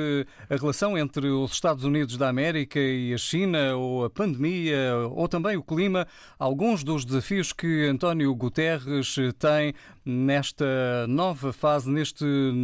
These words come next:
segundo mandato que terá à frente da onu, eh, depois de ser reconduzido pela segunda vez como secretário-geral das Nações Unidas.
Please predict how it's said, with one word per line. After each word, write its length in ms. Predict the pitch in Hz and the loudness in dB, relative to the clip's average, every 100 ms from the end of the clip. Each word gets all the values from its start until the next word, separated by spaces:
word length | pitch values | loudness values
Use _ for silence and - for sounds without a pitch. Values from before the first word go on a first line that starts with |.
| 120 104 | -2 -2
segundo 420 | - 151 262 143 | -2 2 2 2
mandato 640 | 127 123 127 - 135 123 - - - 123 - | 0 2 0 0 -2 -2 -4 -12 -6 -6 -2
que 460 | 151 139 135 127 120 | 2 4 6 4 2
terá 340 | 151 131 117 | 0 2 2
à 40 | 113 | 0
frente 480 | - 139 127 - 123 110 - - | -2 -2 -2 -2 -4 -6 -10 -12
da 480 | - 117 139 127 117 - | -6 0 2 2 -2 -2
onu, 540 | 139 139 147 160 170 151 - - | 2 4 4 2 0 -4 -12 -12
eh, 380 | - 131 123 120 | -6 -4 -2 -4
depois 600 | 107 117 147 139 127 110 | -4 -2 0 2 0 -4
de 80 | 117 | -8
ser 240 | - 147 139 | -2 0 0
reconduzido 840 | - - 220 151 117 160 143 135 | -2 -4 -2 -2 -2 0 0 0
pela 160 | 139 | 0
segunda 300 | 127 180 214 | -2 0 0
vez 340 | 110 131 131 - | 0 0 -2 -2
como 340 | 139 127 123 | 0 0 0
secretário-geral 1000 | - 233 147 151 135 120 113 127 127 123 | -2 -2 -2 0 -2 -2 -4 0 0 0
das 380 | 107 123 123 117 | -2 -4 -4 -2
Nações 680 | 151 151 151 139 131 123 135 | -2 -2 0 0 0 0 0
Unidas. 420 | 127 113 113 | 0 -2 -4